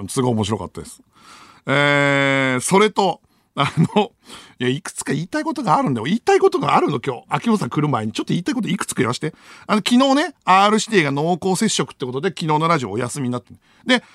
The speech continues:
まあ、どうやら陰性だったってことで、一安心でよかったなと思ったんですけど、ってことで、昨日のオールナイトニッポンゼロは、松永が一人でね、担当っていうことで、で、あのー、俺はね、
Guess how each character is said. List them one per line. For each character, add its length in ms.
ま 120
あ、 20
ど 100
う 60
や 100
ら 60
陰 220
性 180
だ 80
っ 100
た 80
っ 40
て 80
こ 80
と 60
で、 60
一 180
安 120
心 80
で 60
よ 120
か 100
っ 60
た 80
な 160
と 80
思 120
っ 20
た 100
ん 60
で 20
す 80
け 60
ど、 240
っ 20
て 100
こ 140
と 100
で、 80
昨 140
日 80
の 100
オ 120
ー 200
ル 60
ナ 100
イ 60
ト 80
ニ 100
ッ 20
ポ 160
ン 60
ゼ 120
ロ 100
は、 220
松 280
永 220
が 80
一 240
人 100
で 100
ね、 180
担 200
当 380
っ 20
て 100
い 40
う 40
こ 80
と 100
で、 240
で、 960
あ 200
の 1300
ー、 0
俺 180
は 140
ね、 140